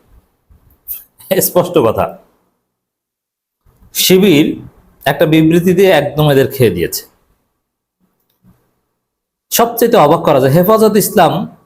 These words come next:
বিবৃতি দিয়েছে যে পাকিস্তান পন্থা বলে কিছু নেই, এটা ইন্ডিয়ান রেটরিক।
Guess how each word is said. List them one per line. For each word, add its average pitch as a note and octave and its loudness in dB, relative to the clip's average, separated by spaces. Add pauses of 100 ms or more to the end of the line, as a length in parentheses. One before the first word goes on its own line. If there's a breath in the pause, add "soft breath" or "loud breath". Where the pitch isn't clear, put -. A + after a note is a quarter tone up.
(440)
বিবৃতি B2+ -2
দিয়েছে F2+ -4 (400)
যে B2 -2
পাকিস্তান D3+ -2
পন্থা C#3 0
বলে A#2+ 0
কিছু A#2 -4
নেই, F2 -4 (760)
এটা B2 0
ইন্ডিয়ান B2 0
রেটরিক। G#2 -2